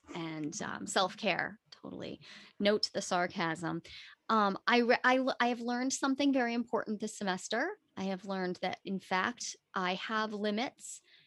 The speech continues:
and they are not, they're not the limits I thought they were. I learned that, um, my, my limits aren't so much what I can do, but what I can enjoy doing.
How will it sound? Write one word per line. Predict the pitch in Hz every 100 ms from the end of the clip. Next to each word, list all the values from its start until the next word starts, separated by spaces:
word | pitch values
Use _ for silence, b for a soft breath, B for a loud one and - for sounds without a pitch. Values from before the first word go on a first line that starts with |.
| b _
and | 226 214
they | 208 208
are | 208
not, | 208 208 202 214 277 - - - _ _ _ _ _ - _ - B B B _
they're | 233 269
not | 254 247 277
the |
limits | 269 247 226
I | 214
thought | 208 208 -
they | 294
were. | 302 320 415 427 _ _ _ _ _ -
I | 196 202
learned | 214 214 214 -
that, | 196 190 - _
um, | 185 180 175 - -
my, | 214 196 190
my | 208 196
limits | 214 262 254
aren't | 220 214 -
so | 240
much | 208 190
what | 196 196
I | 180
can | - 269 269 269
do, | 302 330 349 - B -
but | 226
what | 226
I | 202
can | 220
enjoy | 202 190 185 190 220
doing. | 254 285 320